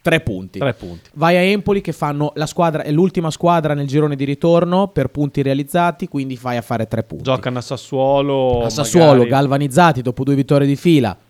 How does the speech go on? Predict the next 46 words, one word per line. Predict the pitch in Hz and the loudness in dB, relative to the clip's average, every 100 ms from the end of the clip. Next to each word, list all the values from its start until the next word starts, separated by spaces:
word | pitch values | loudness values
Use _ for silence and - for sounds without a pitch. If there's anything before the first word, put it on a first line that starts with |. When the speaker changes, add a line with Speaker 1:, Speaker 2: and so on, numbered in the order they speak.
| _ | _
Speaker 1:
porti | - 170 - | 6 6 6
a | 139 | -2
casa | 151 131 | -2 -2
i | 131 | -4
tre | 147 | -6
punti. | 156 190 226 - 247 - _ - | -2 -2 -2 -4 -6 -8 _ -4
Contro | 220 202 185 | 0 2 4
la | 180 | 6
Roma | 175 180 160 | 8 6 6
impegnata | 143 151 147 165 160 | 0 -4 -2 -2 0
in | 160 | 0
Europa | 156 156 151 | 4 4 6
Speaker 2:
Eh, | 147 | 6
Speaker 1:
League, | 170 165 147 | 6 6 4
Speaker 2:
appunto. | 113 107 95 - | -2 -10 -14 -4
Speaker 1:
tre | - 196 | 6 6
punti, | - 175 170 160 214 247 | 8 6 6 4 0 2
quindi | 170 147 131 | 0 -2 -4
fai | - 135 110 | -4 -4 2
dodici | 202 220 160 - | 6 8 8 2
nelle | 151 147 | -2 -2
prossime | - 156 147 190 | 0 -2 -2 -6
quattro. | 226 226 226 - 240 233 _ _ | 0 2 2 2 0 0 _ _
Poi, | - 226 156 113 | 6 6 6 0
no, | 143 - | -6 -4
eh, | 143 | -6
poi | 135 202 175 | -2 0 0
vai | 175 165 131 123 | 0 0 0 -4
a | |
Cremona, | 143 160 156 143 123 | -4 -2 0 0 0
mi | 151 147 | -4 -4
sembra, | - 120 120 156 214 - _ _ _ - | -4 -4 -2 -2 -2 -6 _ _ _ -6
vai | 135 | 2
a | 120 | 2
fare | 131 110 | 2 -2
i | |
tre | 131 180 | -4 -4
Speaker 2:
Già | |
Speaker 1:
punti. | - 254 | 0 2
Speaker 2:
retrocessi. | 254 247 277 120 123 104 - - 123 | 2 0 -2 -2 -4 -6 -8 -16 -10
Speaker 1:
Già | 131 135 | -2 -2
retrocessi, | 127 117 113 143 123 - | 0 -4 -2 -2 -2 -4
non | 113 120 | -6 -2
devono | 127 135 | -2 -2
far | 139 170 | 0 0
niente. | 208 226 254 233 262 | 0 0 -2 -2 -6